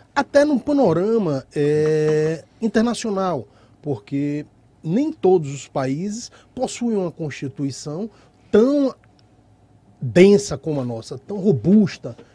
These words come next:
é, como a nossa. Então, a população fala muito em Constituição.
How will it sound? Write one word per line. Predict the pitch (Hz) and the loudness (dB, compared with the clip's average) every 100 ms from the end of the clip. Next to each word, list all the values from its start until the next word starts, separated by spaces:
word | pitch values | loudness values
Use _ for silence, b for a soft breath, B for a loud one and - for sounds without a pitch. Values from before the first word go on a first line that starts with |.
| b - | b -8
é, | 135 | -8
como | 135 147 175 | -6 -8 -6
a | |
nossa. | 143 117 - - 107 _ _ _ 185 | -6 -8 -12 -18 -20 _ _ _ -10
Então, | 165 226 247 - - | -6 -2 -2 -4 -10
a | 202 | -4
população | 254 240 240 202 262 | 0 0 0 -2 -2
fala | - 302 | -4 -2
muito | 285 311 330 | -2 0 -2
em | |
Constituição. | 320 320 - - 349 - 170 | -2 -4 -4 -6 -4 -2 -4